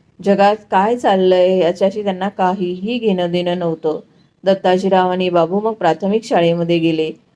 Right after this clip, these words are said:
तेथे दोन शिक्षण, शिक्षक होते. त्यांनी त्यांना नमस्कार केला. "नमस्कार, काय पाहिजे?" "काय नाही, सहजच आलोय." त्यांची मग फारशी चौकशी केली नाही, पण चेहऱ्यावर नाराजी दिसत होती.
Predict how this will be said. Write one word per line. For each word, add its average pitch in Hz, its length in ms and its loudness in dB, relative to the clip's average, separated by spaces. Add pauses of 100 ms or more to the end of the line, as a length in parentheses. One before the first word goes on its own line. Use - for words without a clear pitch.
(140)
तेथे 220 340 4
दोन 208 340 -2
शिक्षण, 208 720 -4
शिक्षक 226 380 -2
होते. 185 460 -2 (360)
त्यांनी 190 260 2
त्यांना 196 220 4
नमस्कार 185 540 0
केला. 175 260 0
"नमस्कार, 202 520 -2
काय 190 240 0
पाहिजे?" 202 420 2
"काय 226 240 -2
नाही, 240 260 -2
सहजच 185 460 -2
आलोय." 165 300 0 (500)
त्यांची 196 280 0
मग 202 120 2
फारशी 185 460 0
चौकशी 190 440 -2
केली 190 300 0
नाही, 196 320 2
पण 175 240 -2
चेहऱ्यावर 185 520 2
नाराजी 185 460 0
दिसत 202 300 -4
होती. 170 440 -2